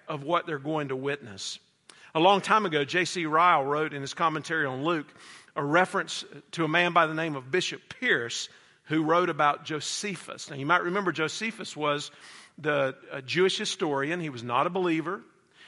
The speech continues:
Uh, he had no reason to authenticate the Gospels or the New Testament account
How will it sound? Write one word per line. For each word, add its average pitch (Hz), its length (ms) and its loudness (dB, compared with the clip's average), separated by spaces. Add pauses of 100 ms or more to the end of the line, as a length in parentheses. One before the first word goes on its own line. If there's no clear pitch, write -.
(160)
Uh, 131 120 -6
he 156 140 0
had 170 180 4
no 151 200 4
reason 185 640 2
to 170 140 -6
authenticate 170 840 -2
the 165 80 -8
Gospels 156 680 0
or 151 80 -6
the 135 80 -8
New 143 160 -6
Testament 165 500 -4
account 147 400 0